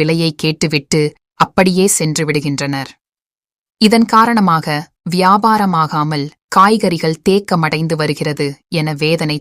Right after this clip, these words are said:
தெரிவித்தார். இது குறித்து காய்கறி வாங்க வந்த பெண்மணியிடம் கேட்டபோது, பக்கத்து கிராமத்தில் இருந்து வருவதாகவும், வாரம் தவறாமல் சந்தைக்கு வந்து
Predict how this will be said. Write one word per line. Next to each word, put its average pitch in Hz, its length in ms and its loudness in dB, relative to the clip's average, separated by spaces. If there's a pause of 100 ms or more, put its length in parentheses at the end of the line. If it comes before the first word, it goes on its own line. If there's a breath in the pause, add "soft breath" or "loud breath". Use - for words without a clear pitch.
தெரிவித்தார். 143 540 -4 (840)
இது 214 260 4
குறித்து 226 360 2 (380)
காய்கறி 220 420 2 (100)
வாங்க 170 220 0 (100)
வந்த 151 200 -2 (120)
பெண்மணியிடம் 160 680 0
கேட்டபோது, 147 580 -4 (680)
பக்கத்து 233 460 0
கிராமத்தில் 160 640 -2
இருந்து 170 300 -2
வருவதாகவும், 147 680 -2 (520)
வாரம் 196 520 2
தவறாமல் 160 540 -2 (200)
சந்தைக்கு 202 520 0
வந்து 151 280 -2